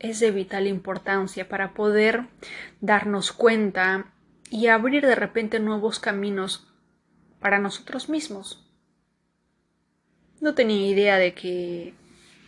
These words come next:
en este país hubiera tanta cantidad de coaches. La mayoría de ese evento creo que eran coaches, personas que sobrevivieron a relaciones narcisistas. Y dentro,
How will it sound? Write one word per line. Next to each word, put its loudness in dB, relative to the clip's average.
en -2
este -6
país -6
hubiera -4
tanta 0
cantidad -4
de -4
coaches. -10
La -4
mayoría 0
de -4
ese -8
evento -6
creo -8
que -14
eran -10
coaches, -6
personas -4
que -10
sobrevivieron -4
a -2
relaciones -8
narcisistas. -8
Y 2
dentro, 2